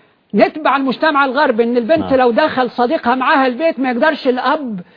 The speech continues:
Speaker 1: يعترض ولا تجيب له الشرطة عشان تاخد أبوها تحطه في السجن.
Speaker 2: نعم.
Speaker 1: مصيبة عظيمة. إذن المؤامرة على الأسرة وعلى السلوكيات والأخلاقيات على، وخاصة العالم الإسلامي، عشان كده أنا قلت طمس هوية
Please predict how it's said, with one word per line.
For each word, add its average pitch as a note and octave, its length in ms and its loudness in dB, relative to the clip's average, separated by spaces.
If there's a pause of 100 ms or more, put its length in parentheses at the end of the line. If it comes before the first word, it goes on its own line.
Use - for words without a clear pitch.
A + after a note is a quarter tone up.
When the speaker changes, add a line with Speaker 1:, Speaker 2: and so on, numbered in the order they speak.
Speaker 1:
يعترض B3+ 520 2
ولا C#4+ 240 0
تجيب C#4+ 200 -2
له D4+ 60 0
الشرطة D#4+ 320 0
عشان B3 220 -4
تاخد C4+ 300 0
أبوها C4 200 0
تحطه B3+ 260 -6
في A3 80 -2
السجن. B3+ 380 -4
Speaker 2:
نعم. F#2 160 -6 (220)
Speaker 1:
مصيبة E4 320 2
عظيمة. C#4+ 420 0
إذن D4 420 0 (600)
المؤامرة A#3+ 640 2
على A3+ 280 2
الأسرة A3+ 500 0
وعلى G3+ 280 0
السلوكيات A#3 880 0
والأخلاقيات A3+ 840 0 (640)
على، G#3+ 320 2
وخاصة D4 520 0
العالم C#4 340 0
الإسلامي، B3 340 -4
عشان G#3 200 -2
كده A#3+ 160 0
أنا G3+ 100 0
قلت G#3+ 300 -2
طمس D#4 640 -2
هوية C4 680 2